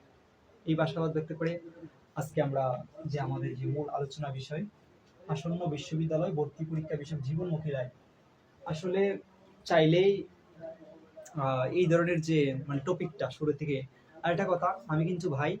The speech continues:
কোনো স্পিকার নয়, হ্যাঁ, যদিও লাইভে বক্ত-, বক্তব্য দেওয়ার জন্যই আসলে,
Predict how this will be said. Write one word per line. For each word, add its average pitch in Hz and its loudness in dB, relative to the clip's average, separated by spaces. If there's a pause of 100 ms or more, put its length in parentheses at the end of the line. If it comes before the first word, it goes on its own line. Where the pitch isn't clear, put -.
(680)
কোনো 156 4
স্পিকার 175 2
নয়, 156 6 (420)
হ্যাঁ, 165 0
যদিও 165 4
লাইভে 156 8
বক্ত-, 151 2
বক্তব্য 147 2
দেওয়ার 139 2
জন্যই 139 0
আসলে, 143 -2